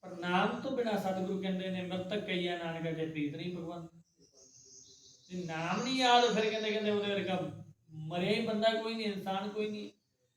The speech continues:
ਤੇ ਸਤਿਗੁਰੂ ਕਹਿੰਦੇ ਨੇ, "ਸੁੰਦਰ ਸਰੂਪ, ਸਰੂਪ, ਸੁਗਰ ਸਰੂਪ ਸਿਆਣੇ,"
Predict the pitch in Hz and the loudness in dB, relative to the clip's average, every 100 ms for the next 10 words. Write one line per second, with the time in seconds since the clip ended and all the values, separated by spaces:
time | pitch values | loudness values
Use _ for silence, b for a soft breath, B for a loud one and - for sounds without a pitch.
0 | _ - 190 208 226 240 247 262 269 277 | _ -10 2 6 6 4 0 0 0 0
1 | - - 233 240 262 262 - 220 226 247 | -2 -4 -8 0 6 6 6 2 -2 -4
2 | 247 - 208 220 220 214 202 285 277 - | -6 -10 -10 -8 0 2 6 6 6 4
3 | 220 226 214 214 190 214 - - | -2 -4 -2 2 4 4 2 0